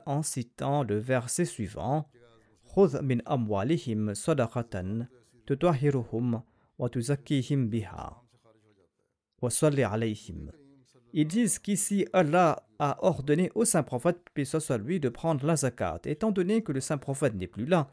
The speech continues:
qui d'autre peut réclamer la zakat ? Les ignorants n'ont pas compris que le représentant du saint prophète, paix soit sur lui,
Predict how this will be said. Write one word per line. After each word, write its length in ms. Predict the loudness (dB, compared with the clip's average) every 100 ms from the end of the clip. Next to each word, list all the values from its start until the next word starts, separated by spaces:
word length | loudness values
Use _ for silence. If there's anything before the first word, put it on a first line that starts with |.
| _ _
qui 140 | -6 2
d'autre 300 | 4 2 0
peut 240 | 0 0
réclamer 460 | 2 0 0 0 2
la 80 | 0
zakat ? 440 | -2 -4 -4 -6 -8 -10 -12 _ _ _ _
Les 260 | -2 -2 0
ignorants 460 | 2 2 2 0
n'ont 140 | 0 -2
pas 160 | -2
compris 640 | -2 -2 -4 -6 -6 -4 -2
que 80 | -2
le 140 | -2
représentant 880 | -2 -4 -2 -2 0 -4 -4 -4 -4
du 120 | -4
saint 200 | -4 -4
prophète, 400 | -4 -6 -2 -2
paix 80 | -2
soit 180 | -2 -2
sur 180 | -2 -6
lui, 380 | -4 -2 -2